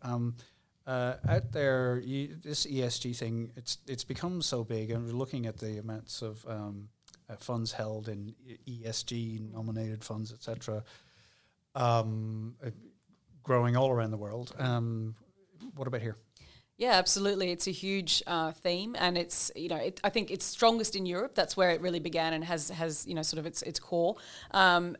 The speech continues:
Speaker 2: I, I would say that, you know, what we're seeing, particularly from, you know, the large super funds here, uh, and every asset manager, you know, people realise that this is important. Um, so I come from the fixed income space where, you know,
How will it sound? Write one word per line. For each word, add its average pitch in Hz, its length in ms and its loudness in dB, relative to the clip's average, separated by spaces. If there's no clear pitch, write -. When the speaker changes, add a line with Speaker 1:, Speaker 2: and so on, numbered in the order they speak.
Speaker 2:
I, - 160 -4
I 143 220 4
would 196 120 2
say 185 200 6
that, 175 200 4
you 160 80 -2
know, 170 140 2
what 175 160 2
we're 175 80 0
seeing, 170 260 2
particularly 175 440 -4
from, 160 340 -2
you 175 60 -4
know, 160 100 0
the 160 80 -2
large 160 380 0
super 180 300 -6
funds 165 580 0
here, 170 440 4
uh, 160 360 4
and 165 260 0
every 170 240 2
asset 160 260 2
manager, 196 640 8
you 208 100 0
know, 175 200 4
people 208 300 0
realise 180 380 6
that 170 140 -6
this - 160 0
is 160 120 -2
important. 160 580 -4
Um, 165 220 -4
so 208 140 4
I 226 100 8
come 277 180 2
from 202 200 0
the 185 100 2
fixed - 300 -6
income 196 420 -4
space 196 480 0
where, 175 680 6
you 190 160 -2
know, 165 280 2